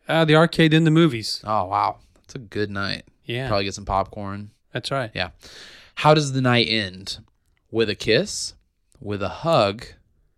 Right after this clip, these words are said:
Speaker 2: With a handshake? Wink, wink, you know, or with a promise of a second date?
Speaker 1: Uh, with a, this is so odd for me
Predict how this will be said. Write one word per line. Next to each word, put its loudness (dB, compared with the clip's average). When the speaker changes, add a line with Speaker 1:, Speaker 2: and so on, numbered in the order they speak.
Speaker 2:
With -12
a -10
handshake? -4
Wink, -4
wink, 0
you -4
know, -6
or 2
with 2
a 0
promise -2
of -8
a -10
second -6
date? -12
Speaker 1:
Uh, 4
with 0
a, -6
this -2
is -2
so 0
odd -6
for -8
me -6